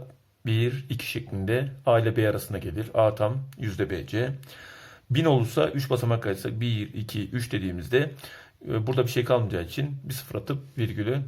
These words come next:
ne yapıyoruz? Yapıyoruz. Örnek olarak iki tam onda beş demek yirmi beş bölü on demektir. Yani yirmi beş bölü on demek virgül kaydırırsak iki buçuk demektir.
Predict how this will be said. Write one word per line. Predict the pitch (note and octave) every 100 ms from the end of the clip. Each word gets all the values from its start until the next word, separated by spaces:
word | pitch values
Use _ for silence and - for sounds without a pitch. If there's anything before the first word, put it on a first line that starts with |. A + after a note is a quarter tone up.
| -
ne |
yapıyoruz? | A2 - A#2+ C3+
Yapıyoruz. | - - -
Örnek | C#3 C#3 A2+
olarak | F2+ G#2 C3+ - - - - - - - _ _ - _ _
iki | -
tam | C#3+ C#3+
onda | C3+ C3+ C3+
beş | C#3 A#2+
demek | A2+ C#3 - C3+
yirmi | A#2+ A2+
beş | A2+ A2+
bölü | A2+ G#2+
on | G#2+
demektir. | F2 E2 - A#2+
Yani | F#2 F#2+
yirmi | A2 A2+
beş | A#2+ -
bölü | G2+
on | A2+
demek | F#2+ G2+ C#3 - - - - _ _
virgül | - B2 A2 A2+
kaydırırsak | A2+ A2 G#2 F#2+ - -
iki | - G#2
buçuk | G#2+ -
demektir. | F#2 E2+ - B2+ C3+